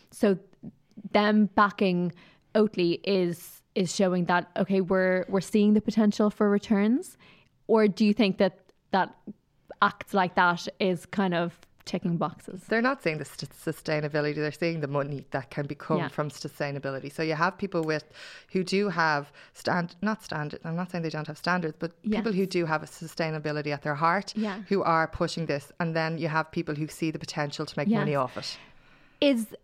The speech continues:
Speaker 2: Like,
Speaker 1: is,
Speaker 2: obviously, it's
Speaker 1: yeah.
Speaker 2: better that people are,
Speaker 1: Yeah.
Speaker 2: are investing in something that is sustainable.
Speaker 1: Yeah.
Speaker 2: But at the end of the day, one, you can have your sustainable message, and then once you're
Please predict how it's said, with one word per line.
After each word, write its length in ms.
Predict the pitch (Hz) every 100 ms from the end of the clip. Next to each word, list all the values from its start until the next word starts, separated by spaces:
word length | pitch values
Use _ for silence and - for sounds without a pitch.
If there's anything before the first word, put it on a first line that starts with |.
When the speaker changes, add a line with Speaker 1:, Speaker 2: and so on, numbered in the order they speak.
| -
Speaker 2:
Like, 180 | 190 180
Speaker 1:
is, 80 |
Speaker 2:
obviously, 360 | 214 240 - 247
it's 120 | 214
Speaker 1:
yeah. 140 | 220 190
Speaker 2:
better 160 | 185
that 160 | 175 170
people 240 | 180 170
are, 80 | 160 - -
Speaker 1:
Yeah. 500 | 240 247 220 190 190
Speaker 2:
are 200 | 170 160
investing 480 | 156 165 151 - 165
in 100 | 156
something 300 | 170 160 156
that 140 | 156
is 180 | 156 165
sustainable. 600 | 196 - 190 196 202 208
Speaker 1:
Yeah. 300 | 202 190 180 156
Speaker 2:
But 120 | 180
at 160 | 170 202
the 100 | 185
end 160 | 202
of 80 | 190
the 80 | 170
day, 380 | 165 156 151 - - -
one, 280 | 180 190 - -
you 140 | - 175
can 160 | 180
have 240 | 165 180 180
your 100 | 196
sustainable 600 | 185 175 175 170 165 160
message, 600 | 160 175 170 233 233 - -
and 180 | 175 180
then 200 | 180 180
once 280 | 208 247 - _
you're 460 | 185 185 175 165